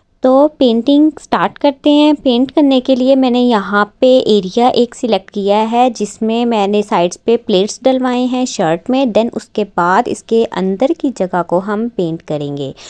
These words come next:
Paint करने के लिए design आप लोगों के साथ share कर रही हूँ। आ, ये design थोड़ा पैच वर्क और embroidery है, तो same इसी pattern को हम आज paint करने वाले हैं अपने पिस्ता color के इस lawn की shirt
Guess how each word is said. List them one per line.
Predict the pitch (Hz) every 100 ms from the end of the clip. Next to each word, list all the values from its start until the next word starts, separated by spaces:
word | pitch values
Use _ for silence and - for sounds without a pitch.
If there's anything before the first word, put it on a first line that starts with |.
| - - _ _
Paint | 254 269 269
करने | 311 294
के | 285 294
लिए | 277 269 285
design | 277 262 226 190 196 240
आप | 226 -
लोगों | 226 240
के | 233 240
साथ | 240 233
share | - 196 190
कर | 190 220
रही | 220
हूँ। | 220 226 -
आ, | 165
ये | 196 202
design | 226 269 247 262 247 254 254
थोड़ा | 262 - 240 240
पैच | 240 208 170 - -
वर्क | 240 233 226
और | 226 220
embroidery | 214 208 190 160 165 - 240
है, | 254 247 247
तो | 254
same | - 208 214 247 262
इसी | 220 -
pattern | 277 202 160 - 180
को | 185 196
हम | 208 202 190 202
आज | 185 190 202
paint | - 196 208
करने | - 269 247 226
वाले | 196 170 170
हैं | 190 214 233 233
अपने | 185 - 185 208 240 254 - - - -
पिस्ता | 240 - 277 285
color | 285 196 170 175 208 214 -
के | - 233 240
इस | - 220 -
lawn | 202 180 170 190
की | 190
shirt | 240 - 135 143